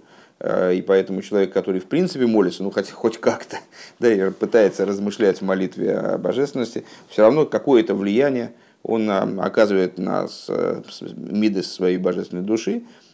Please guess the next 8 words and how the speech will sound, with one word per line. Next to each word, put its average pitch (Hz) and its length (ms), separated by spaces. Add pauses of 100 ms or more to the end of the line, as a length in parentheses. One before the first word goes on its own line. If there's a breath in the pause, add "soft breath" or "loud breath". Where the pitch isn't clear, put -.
(120)
и 156 140
какую-то 143 440
защиту 104 380
они 117 160
получают. 110 640 (1700 loud breath)
У 120 60
Микол 139 400
Мокем 190 560